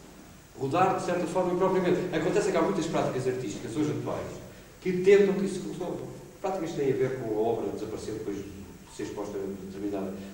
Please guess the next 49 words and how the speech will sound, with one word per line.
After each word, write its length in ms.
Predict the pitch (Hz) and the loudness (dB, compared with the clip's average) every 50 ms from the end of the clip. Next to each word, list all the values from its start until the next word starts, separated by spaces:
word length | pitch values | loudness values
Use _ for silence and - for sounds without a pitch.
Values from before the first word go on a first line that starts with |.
| - | -12
de 80 | - 123 | -10 -8
determinada 460 | 117 113 107 110 107 113 107 104 107 | -8 -8 -8 -6 -4 -4 -2 -2 -4
forma. 380 | - - 143 143 - 135 123 123 - - - - - - - | -4 -4 -4 -4 -4 -4 -4 -6 -10 -12 -14 -16 -12 -6 -4
Pa-, 420 | 127 120 117 113 113 110 - - - - - - - - - - - - - - - - - - - - - - - - - - - - - | -2 0 0 0 0 -2 -4 -6 -8 -10 -14 -14 -16 -18 -18 -20 -20 -20 -20 -20 -20 -20 -20 -20 -18 -16 -16 -16 -16 -16 -18 -18 -16 -8 -4
práticas 440 | 143 147 147 147 143 143 143 147 143 | 0 0 2 2 0 -2 -2 -4 -4
que 100 | - - | -2 0
têm 200 | 135 131 131 131 | 4 6 6 6
a 40 | |
ver 200 | 131 139 135 135 123 | 4 4 0 0 -2
com 100 | 113 117 | -2 -2
a 40 | 123 | -2
obra 120 | 123 117 | -2 -2
ser 140 | 120 - - | -2 -4 -6
feita 220 | - - 120 120 117 | -4 -4 -4 -4 -4
para 120 | 117 113 | -4 -4
um 100 | 113 113 | -4 -6
sítio 280 | 113 - 131 123 - 113 | -6 -6 -6 -6 -6 -8
determinado 500 | - - 113 107 104 104 131 127 127 - | -8 -6 -4 -4 -2 0 0 0 -2 -2
e 20 | |
só 220 | - - 151 151 | -4 -4 -2 -2
para 120 | 151 151 - | -2 -2 -2
aquele 200 | - - - - | -4 -6 -8 -8
sítio 260 | - - - - - | -8 -10 -10 -12 -12
determinado, 380 | - - 196 - - - 135 - - - - - | -12 -10 -8 -6 -6 -4 -4 -6 -6 -8 -8 -2
mas 540 | 160 170 190 220 254 - - - - - - | 4 8 8 10 10 8 6 4 0 0 -2
isto 260 | 226 240 - - 240 | -2 -4 -4 -2 -2
não 160 | 220 226 220 214 | 2 4 4 6
nega 240 | 208 208 208 214 | 6 6 6 4
a 40 | 208 | 4
outra 220 | 208 208 208 208 202 | 4 4 4 4 2
prática, 540 | 208 202 202 202 202 196 196 202 214 196 214 202 | 4 4 4 4 4 2 0 -2 -2 -2 -2 0
que 160 | 185 180 180 | 2 4 6
é 260 | 190 180 190 180 180 | 6 6 4 2 0
a 60 | - - | -2 0
prática, 300 | 127 131 - - 127 123 | 0 2 2 2 0 -2
por 100 | 117 117 | -2 -2
exemplo, 260 | 107 113 117 117 117 | -2 -2 -2 -2 -2
desta 200 | 110 107 107 104 - | -4 -4 -4 -4 -6
pintura, 360 | - 120 120 - 196 190 180 | -6 -4 -2 -2 0 0 0
em 20 | |
que 80 | - - | -2 -2
sabe 200 | - 110 - - | -2 -4 -4 -4
que 60 | - | -4
ela 120 | 107 - | -4 -2
vai 120 | - 233 - | -2 -2 -2
ser 140 | - 131 120 | -2 -2 -4
privilegiadamente 760 | - - 110 110 107 104 117 110 101 101 101 104 104 104 101 | -4 -4 -6 -6 -6 -4 -4 -4 -4 -2 -2 -2 -4 -4 -6
vista 220 | 107 104 - 110 | -8 -8 -8 -8
aqui 300 | 110 107 - 156 - - | -6 -4 0 0 0 -2